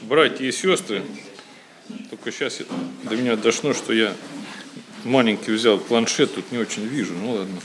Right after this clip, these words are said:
надеюсь, увижу. Я прежде всего вас всех поздравляю и себя тоже с, э, началом весны.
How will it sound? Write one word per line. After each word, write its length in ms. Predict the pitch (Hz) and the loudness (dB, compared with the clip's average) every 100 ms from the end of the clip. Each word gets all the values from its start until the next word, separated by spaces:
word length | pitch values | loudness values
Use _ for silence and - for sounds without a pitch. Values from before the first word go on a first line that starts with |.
| - - | -12 -12
надеюсь, 380 | 107 - 110 - | -12 -10 -10 -10
увижу. 260 | 110 - 98 - - - - - | -14 -14 -18 -18 -20 -18 -14 2
Я 180 | 131 185 | 6 6
прежде 260 | 185 180 | 4 0
всего 260 | 160 190 170 | 2 4 6
вас 240 | 156 - - - | 6 4 -10 -16
всех 240 | - 165 | -4 -4
поздравляю 800 | - 151 135 151 160 160 139 131 123 | -2 -2 4 6 6 6 6 6 0
и 100 | 127 | -6
себя 360 | - 147 147 123 | -6 0 4 4
тоже 420 | - 139 123 113 - - | 4 2 2 0 -2 -8
с, 220 | - - | -2 4
э, 240 | - 113 110 - - - - - - - | 6 8 8 8 8 4 2 2 2 2
началом 560 | - 120 127 156 127 107 | 2 2 4 4 4 4
весны. 500 | 110 101 - 196 165 | -2 -2 0 2 0